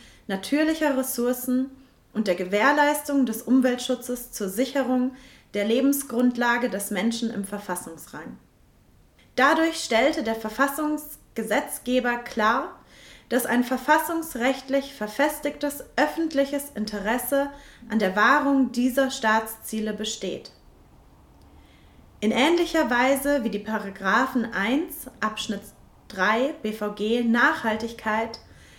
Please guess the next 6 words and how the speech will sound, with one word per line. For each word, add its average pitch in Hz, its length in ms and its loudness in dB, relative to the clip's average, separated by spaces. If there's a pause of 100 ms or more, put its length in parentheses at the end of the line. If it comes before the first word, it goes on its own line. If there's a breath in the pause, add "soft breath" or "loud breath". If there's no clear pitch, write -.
(180 soft breath)
enthält 254 520 2
Artikel 220 420 -4
siebenunddreißig 240 1040 0
Grundrechtscharta 233 1120 -4 (560 loud breath)
eine 247 180 4
Unionszielbestimmung, 247 1500 2